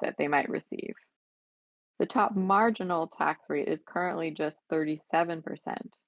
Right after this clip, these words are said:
A tax hike of that kind would result in capital flight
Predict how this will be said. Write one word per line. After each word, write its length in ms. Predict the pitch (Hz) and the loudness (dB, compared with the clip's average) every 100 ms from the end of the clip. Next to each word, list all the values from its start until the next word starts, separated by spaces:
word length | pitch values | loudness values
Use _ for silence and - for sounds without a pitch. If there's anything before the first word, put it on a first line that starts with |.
| _ _ _ _ _ - | _ _ _ _ _ -4
A 60 | 202 | -2
tax 320 | 247 247 - | 2 2 2
hike 220 | 339 269 | 0 2
of 80 | 226 | 2
that 240 | 202 202 | 2 2
kind 300 | - 175 180 | 0 -2 -2
would 120 | 170 160 | -6 -6
result 420 | 160 180 175 170 | -2 2 2 2
in 100 | 165 | -2
capital 440 | 180 180 175 175 - | 0 0 0 -6 -2
flight 240 | - 185 | -2 -2